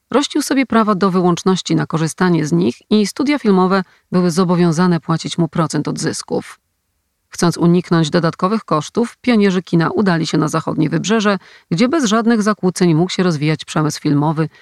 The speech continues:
przynoszący milionowe zyski. W dzisiejszych czasach dochody z branży rozrywkowej wynoszą ponad pięćdziesiąt miliardów dolarów rocznie. Jak się mówi, nie było takiego momentu ani miejsca na świecie jak Los Angeles, gdzie tyle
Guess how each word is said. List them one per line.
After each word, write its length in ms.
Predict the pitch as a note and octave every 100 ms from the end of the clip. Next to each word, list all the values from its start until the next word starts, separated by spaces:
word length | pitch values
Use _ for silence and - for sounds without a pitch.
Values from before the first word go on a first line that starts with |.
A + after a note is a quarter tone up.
| _
przynoszący 640 | - A#3 G#3 F#3 F3 E3 -
milionowe 500 | G3+ G3+ F3 D#3+ D3
zyski. 520 | C#3 - - - C#3+ - - _ _ _ _ _ _ _
W 40 | D#3
dzisiejszych 460 | E3+ F3 F3 F3
czasach 420 | - E3+ - F3
dochody 360 | E3 D#3+ G3 F3+
z 60 | D3
branży 340 | F3 F3+ F3
rozrywkowej 640 | D#3+ D3+ E3 - D#3+ E3+
wynoszą 360 | D#3 D#3+ D#3+ D#3+
ponad 260 | D#3 D#3+ -
pięćdziesiąt 480 | E3 F3 G3+ A#3+
miliardów 460 | A3+ G3+ F3 E3 D#3
dolarów 380 | D#3+ D3+ C#3+ -
rocznie. 460 | - - - - - - - - - _
Jak 120 | F#3 F3
się 120 | F#3
mówi, 320 | E3+ E3 E3+
nie 140 | E3
było 280 | D#3 G3+ F#3
takiego 340 | D#3+ - D3+ D#3
momentu 400 | D#3+ E3 E3 E3+
ani 180 | E3
miejsca 480 | D#3+ F3+ F#3 - E3
na 140 | D3+ D3+
świecie 420 | - D#3+ - D#3
jak 160 | D3+
Los 180 | D3+ D3+
Angeles, 540 | E3 D3 D3+ D#3+ G#3 - - -
gdzie 200 | D#3+ E3
tyle 220 | - A3+